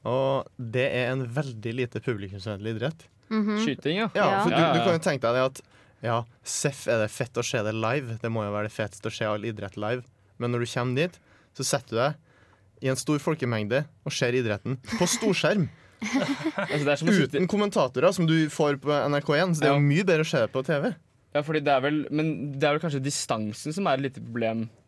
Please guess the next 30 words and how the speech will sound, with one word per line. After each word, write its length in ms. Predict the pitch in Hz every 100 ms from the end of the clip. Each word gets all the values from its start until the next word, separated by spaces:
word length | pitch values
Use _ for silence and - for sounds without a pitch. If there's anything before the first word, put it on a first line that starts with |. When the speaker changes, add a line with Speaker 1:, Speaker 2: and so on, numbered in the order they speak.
| - - -
Speaker 3:
på 80 | 131
la-, 80 | -
øh, 120 | 120 117
på 140 | 123 120
skyting, 380 | - 135 - 151
da. 60 | 196 - -
Speaker 1:
Ja, 140 | - -
ikke 220 | 117 101
vet 160 | 98 -
jeg. 140 | 101 -
Det 140 | 113
var 60 | 120
i 60 | 123
hvert 140 | 117
fall 80 | 110 117
litt, 180 | - -
eh, 540 | 117 113 107 110 123 117 117 -
Speaker 3:
Ja, 20 |
for 160 | 139 147
det 60 | 135
er 80 |
jo 60 | 151
ganske 320 | 151 - 131 131 131 - 135 120
langt, 460 | 113 131 135 -
altså, 220 | 127 135 131 - - - _ -
det 160 | 123
er 140 | 135 143
jo 60 | - - - - - -
sånn, 220 | 131 139 131
jeg 320 | 65 -